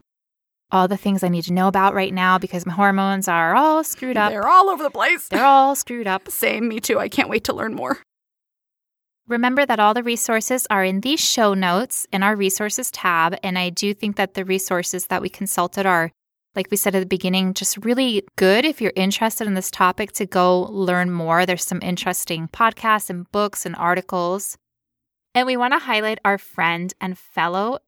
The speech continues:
Speaker 1: endo warrior, Melissa.
Speaker 2: Hi, Melissa.
Speaker 1: <laughs> Hi, Brittany.
Speaker 2: Oh.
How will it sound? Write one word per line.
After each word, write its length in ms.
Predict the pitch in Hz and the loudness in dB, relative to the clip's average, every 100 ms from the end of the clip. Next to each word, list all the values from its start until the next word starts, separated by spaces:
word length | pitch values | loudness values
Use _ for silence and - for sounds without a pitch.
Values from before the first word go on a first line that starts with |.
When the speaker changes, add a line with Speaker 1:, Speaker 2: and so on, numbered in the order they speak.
| _ | _
Speaker 1:
endo 340 | 190 185 240 | -6 -2 -4
warrior, 400 | 240 180 175 196 | -4 -4 -4 -4
Melissa. 640 | 262 262 180 - 175 180 254 | -4 -4 -6 -4 -4 -4 -2
Speaker 2:
Hi, 180 | 233 247 | 0 0
Melissa. 560 | 466 440 415 403 381 370 _ | 0 -2 -2 -4 -6 -8 _
Speaker 1:
<laughs> 100 | - | -4
Hi, 1300 | - - 247 - 269 247 _ - _ _ - 494 494 | -4 0 0 0 -4 -6 _ -20 _ _ -2 0 2
Brittany. 500 | 480 466 453 440 440 | -2 -4 -10 -10 -8
Speaker 2:
Oh. 600 | 587 480 427 294 247 - | -4 -2 0 -2 -8 -14